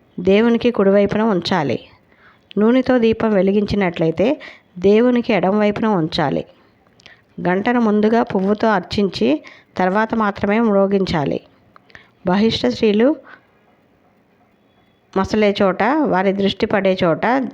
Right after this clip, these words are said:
దేవత పూజ, అనుష్ఠానం, దీపారాధన చేయకూడదు.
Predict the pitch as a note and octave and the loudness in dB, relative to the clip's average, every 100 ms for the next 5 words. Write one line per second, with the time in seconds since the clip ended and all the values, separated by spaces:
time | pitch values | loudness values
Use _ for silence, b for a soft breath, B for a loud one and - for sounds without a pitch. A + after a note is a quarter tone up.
0 | - D#3+ F#3 G3 G#3 G3+ G#3 - F#3+ F#3+ | -10 0 2 2 0 -2 -2 0 0 2
1 | G#3 D4 B B B B G3 G#3 - G#3+ | 0 -2 B B B B -2 0 0 0
2 | F#3 G#3 A3+ F#3 F#3 G3+ F#3+ F#3 G#3 G#3+ | 0 0 0 0 0 0 0 0 -2 0
3 | F#3 F3+ E3+ E3 - | 0 0 -2 -2 -4